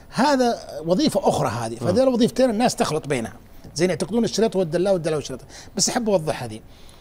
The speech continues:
Speaker 1: لكن أيضًا كثير
Speaker 2: هل هم عقبة؟ هل هم إشكالية للمزارعين في تسويق منتجاتهم؟
Speaker 1: يعني المزارع يتمنى لو حصل له فرصة إنه يبيع بدون دلال،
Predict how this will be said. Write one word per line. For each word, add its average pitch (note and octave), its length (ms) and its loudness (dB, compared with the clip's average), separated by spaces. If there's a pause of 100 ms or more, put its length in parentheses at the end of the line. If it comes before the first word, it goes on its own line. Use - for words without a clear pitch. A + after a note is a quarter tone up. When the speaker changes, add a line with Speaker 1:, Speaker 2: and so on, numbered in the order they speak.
(240)
Speaker 1:
لكن G#3 260 2
أيضًا B3 400 4 (360)
كثير D#3 180 0
Speaker 2:
هل C#3+ 60 4
هم C3+ 340 2
عقبة؟ C#3 460 0 (140)
هل D3 180 2
هم D3 180 2
إشكالية C#3+ 600 2 (380)
للمزارعين C3 680 2
في C3+ 100 -4
تسويق A#2+ 300 -4
منتجاتهم؟ A#2 680 -2 (260)
Speaker 1:
يعني D3+ 280 -6
المزارع E3+ 440 -2
يتمنى G#3+ 380 0
لو D3 400 0
حصل E3 340 -6
له D3 60 -6
فرصة F3 300 -6
إنه D#3+ 80 -6
يبيع D3 180 -6
بدون C3+ 200 -6
دلال، A2 300 -8